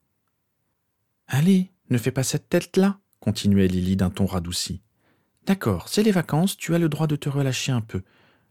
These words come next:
On oublie tout ça, d'accord ? Harry sentit qu'il devait montrer un minimum de reconnaissance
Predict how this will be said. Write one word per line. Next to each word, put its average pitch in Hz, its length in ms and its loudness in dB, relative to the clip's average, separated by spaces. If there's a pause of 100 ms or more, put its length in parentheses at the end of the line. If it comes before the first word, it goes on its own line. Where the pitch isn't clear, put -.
(140)
On 180 120 6
oublie 202 200 4
tout 196 120 -2
ça, - 240 -4 (100)
d'accord ? - 480 0 (1400)
Harry 113 220 2
sentit 113 360 -2
qu'il 107 240 -2
devait 107 280 2
montrer 139 400 0
un 90 120 -8
minimum 139 360 4
de 101 80 0
reconnaissance 92 800 -4